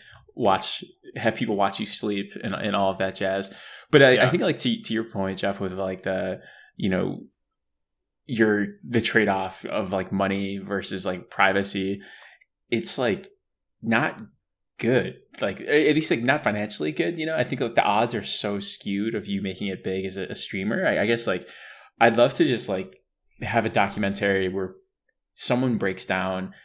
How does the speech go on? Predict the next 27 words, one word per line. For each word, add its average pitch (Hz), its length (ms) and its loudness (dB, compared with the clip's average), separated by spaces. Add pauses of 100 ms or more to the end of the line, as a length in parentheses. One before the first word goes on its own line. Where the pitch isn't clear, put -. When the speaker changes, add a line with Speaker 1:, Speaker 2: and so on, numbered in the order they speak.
(180)
Speaker 1:
how 101 300 2
streamers 98 480 -4
became 92 400 -6
so 92 120 -6
popular, 117 540 -2
and 113 100 0
just, 95 180 -2
like, 98 140 -4
looking 98 320 -2
at, 90 240 -4 (480)
or 131 140 4
e-, 147 180 0
like, 113 240 0 (100)
all 127 220 6
YouTubers 107 580 0
or 71 60 2
all, 101 240 2
like, 95 220 -4
influencers 101 640 -4
or 87 40 -10
whatever 98 240 0
you 101 60 0
wanna 92 160 -4
call 92 240 -2
it, 85 80 -4
just - 160 -8
became, 98 480 -2